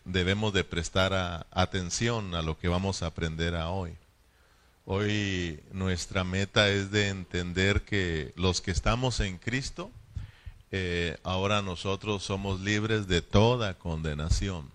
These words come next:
Entonces, hoy vamos a hablar acerca de esa, cuáles son todas esas condenaciones, de las cuales Dios nos ha librado por medio de Cristo Jesús.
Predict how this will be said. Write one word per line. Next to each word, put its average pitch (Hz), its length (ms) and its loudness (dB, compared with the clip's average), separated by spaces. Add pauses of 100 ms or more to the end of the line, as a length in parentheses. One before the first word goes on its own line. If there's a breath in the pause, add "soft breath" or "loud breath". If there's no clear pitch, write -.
(220)
Entonces, 92 760 -4 (460 loud breath)
hoy 107 140 2
vamos 107 320 0
a 92 80 4
hablar 92 260 2
acerca 95 680 0
de 82 260 -2 (160)
esa, 90 480 -2
cuáles 98 300 -2
son 98 240 -2
todas 107 500 2
esas 92 380 -2
condenaciones, 80 1000 -6
de 92 100 -4
las 90 220 0
cuales 107 480 0 (420 loud breath)
Dios 110 580 6
nos 98 200 6
ha 101 80 10
librado 92 540 2
por 80 180 -6
medio 87 320 2
de 80 160 -2
Cristo 82 420 -4
Jesús. 82 460 -8